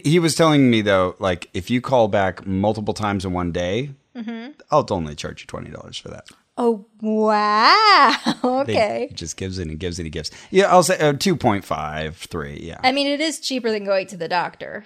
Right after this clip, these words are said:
Speaker 1: And it is completely <laughs> as if you did nothing.
Speaker 2: Well, you don't know.
Speaker 1: I suspect.
Speaker 2: Okay, but you don't know.
Speaker 1: I don't know.
Speaker 2: You did say you feel better.
Speaker 1: That's true. I also did go to a real doctor who gave me antibacterials that I've been taking.
Speaker 2: Antibiotics, you mean?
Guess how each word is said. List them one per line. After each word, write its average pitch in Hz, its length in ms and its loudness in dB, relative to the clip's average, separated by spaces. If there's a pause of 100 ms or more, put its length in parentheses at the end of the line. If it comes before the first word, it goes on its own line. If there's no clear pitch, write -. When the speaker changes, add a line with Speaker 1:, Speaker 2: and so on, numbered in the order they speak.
Speaker 1:
And 117 360 2
it 107 200 -6
is 98 180 -6
completely 117 1120 -2 (160)
<laughs> - 160 -10
as 107 140 0
if 104 120 -4
you 104 80 -2
did 98 200 -6
nothing. 98 400 -4 (460)
Speaker 2:
Well, 247 440 2
you 254 160 -4
don't 403 200 2
know. 247 380 0 (640)
Speaker 1:
I 110 100 0
suspect. - 600 -8 (160)
Speaker 2:
Okay, 277 500 -2
but 494 80 6
you 587 180 2 (280)
don't 440 260 6
know. - 60 8
Speaker 1:
I - 60 8
don't - 160 8
know. 85 240 -2 (300)
Speaker 2:
You 302 160 -2
did 339 260 -4
say 349 200 0
you 302 100 -6
feel 320 180 0
better. 294 420 0
Speaker 1:
That's - 180 -2
true. 107 220 2
I 104 140 4
also 120 200 2
did 110 180 -2
go 107 120 2
to 98 80 -2
a 92 60 -2
real 107 200 0
doctor 87 380 -4
who 87 100 -8
gave 87 200 -6
me 87 120 -6
antibacterials 82 920 -14 (220)
that 92 120 -6
I've 82 140 -6
been 87 100 -4
taking. 233 180 -2
Speaker 2:
Antibiotics, 220 480 -4
you 247 60 -10
mean? 247 180 -8